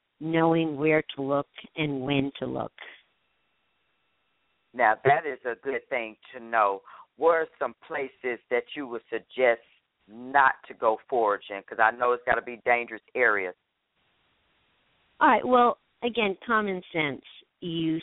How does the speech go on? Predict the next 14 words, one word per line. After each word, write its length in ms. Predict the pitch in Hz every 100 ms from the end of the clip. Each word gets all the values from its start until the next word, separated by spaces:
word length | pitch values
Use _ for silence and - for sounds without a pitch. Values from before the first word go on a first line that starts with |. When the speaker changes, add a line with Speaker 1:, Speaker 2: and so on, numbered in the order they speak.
| -
Speaker 1:
certainly 340 | 175 - 214
want 380 | 190 165 165 151 -
not 380 | 180 165 156 -
to 120 | - 170 -
go 600 | 151 151 151 151 147 143
where 520 | - 139 156 151 147
there's 240 | 143 147 -
any 280 | 160 160 -
evidence 460 | 165 147 143 151 -
of 220 | 151 139 - _
any 280 | 202 196 180 -
kind 240 | 156 143
of 80 | 135 -
pollution. 640 | - 135 131 131 - -